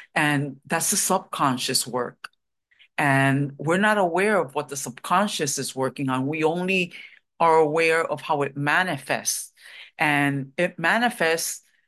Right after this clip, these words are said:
hidden in people, places that are coming into our life. To understand the intent of the creator in bringing these things into your life, to see the creation, the intention behind the creation,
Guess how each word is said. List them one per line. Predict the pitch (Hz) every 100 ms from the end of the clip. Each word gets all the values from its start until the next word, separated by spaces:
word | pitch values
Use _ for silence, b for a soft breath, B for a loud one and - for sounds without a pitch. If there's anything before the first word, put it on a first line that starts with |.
| _
hidden | - 214 226 185 156 160 _ _ _ _ _ _ _
in | 175 156 143
people, | 202 202 202 160 - -
places | 202 175 175 180 170
that | 156
are | 139 135
coming | - 208 208 160
into | 139 131 147 131
our | 127
life. | 120 120 117 117 - B B B _ _ _ _ -
To | - 175 156 -
understand | 196 220 214 185 - 202 196 196 151 147 147 - B _ _ _ _ _ _ 143
the | 180
intent | 156 135 139 - 208 233 226
of | 170
the | 160
creator | 147 185 165 170 180 190 151 123 120 B B B
in | 156 147
bringing | 143 170 214 220 180 160
these | 151 143 -
things | 147 143
into | 151 156 - 160
your | 143 139
life, | 143 151 156 -
to | 139
see | - - - 208 226
the | 226 190
creation, | - 185 170 175 190 185 - 156
the | 147 151
intention | 139 139 202 196 - 196
behind | 180 160 143 180 185 180
the | 170
creation, | - 160 156 175 175 - 123